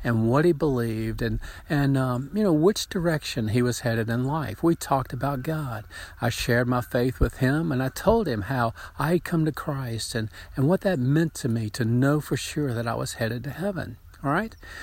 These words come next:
So, uh, you know, I had to have a moment, so to speak. I had to realize that, boy, this is somebody that I enjoy being with, somebody that I care about,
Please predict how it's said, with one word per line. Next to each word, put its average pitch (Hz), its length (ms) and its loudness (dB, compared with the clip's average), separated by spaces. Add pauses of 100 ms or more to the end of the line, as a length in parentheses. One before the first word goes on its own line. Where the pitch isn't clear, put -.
(340)
So, 160 360 4
uh, 139 240 2 (400)
you 196 100 0
know, 180 100 2
I 175 80 2
had 226 240 -2
to 117 300 2 (480)
have 160 180 0
a 147 60 4
moment, 113 440 0
so 110 180 -4
to 117 80 -4
speak. - 460 -8
I 226 60 -10
had 180 240 2
to 143 60 0
realize 123 760 0
that, 127 160 -4 (320)
boy, 180 280 4
this 208 160 2
is - 60 -4
somebody 117 440 2
that 117 180 0
I 117 140 -2
enjoy 117 420 0
being 123 300 -2
with, 139 260 -4
somebody 139 400 2
that 110 120 -2
I 110 100 -6
care 131 360 -2
about, 135 480 -4